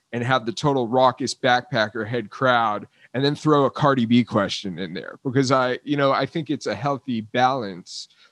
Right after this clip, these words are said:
to sort of cover all those bases. So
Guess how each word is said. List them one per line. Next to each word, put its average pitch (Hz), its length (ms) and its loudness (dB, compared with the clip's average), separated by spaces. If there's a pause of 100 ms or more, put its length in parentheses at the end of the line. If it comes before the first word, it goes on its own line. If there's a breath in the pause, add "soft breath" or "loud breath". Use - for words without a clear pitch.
to 127 120 -6
sort 123 240 0
of 104 60 -6
cover 117 320 -2
all 117 220 0
those 120 340 -2
bases. - 720 -12 (320 soft breath)
So 143 400 2